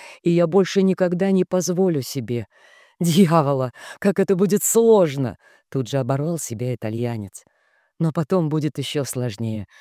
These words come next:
Поэтому скажите, скажите сейчас, если вы против». Диана вздрогнула, выворачиваясь из кольца чужих рук.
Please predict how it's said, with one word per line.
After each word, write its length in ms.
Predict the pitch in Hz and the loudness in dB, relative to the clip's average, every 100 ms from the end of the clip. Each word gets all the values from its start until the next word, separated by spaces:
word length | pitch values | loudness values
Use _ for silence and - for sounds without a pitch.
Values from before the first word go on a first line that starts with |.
| - - | -20 -2
Поэтому 360 | 180 180 202 | 0 2 0
скажите, 680 | - - 214 226 233 - 135 - - _ | 0 0 2 2 0 -2 -8 -8 -20 _
скажите 560 | - - 190 254 247 | -2 0 2 2 2
сейчас, 640 | 233 247 233 - 214 143 - | 2 2 2 2 2 2 -2
если 260 | 156 - | -4 0
вы 160 | 170 190 | 0 0
против». 580 | - 156 120 - 90 - _ _ _ _ _ - | -2 -4 -4 -8 -16 -18 _ _ _ _ _ -8
Диана 320 | 123 117 113 | -6 -4 -6
вздрогнула, 680 | 90 117 247 214 220 208 202 - _ - | -8 0 2 4 2 2 0 -6 _ -2
выворачиваясь 720 | 131 113 147 - 120 127 - | -2 0 -2 -4 -6 -4 -6
из 100 | - | -4
кольца 320 | 123 120 139 | -4 -2 -4
чужих 400 | - 123 123 - | -4 -4 -4 -6
рук. 300 | 113 107 - | -6 -8 -12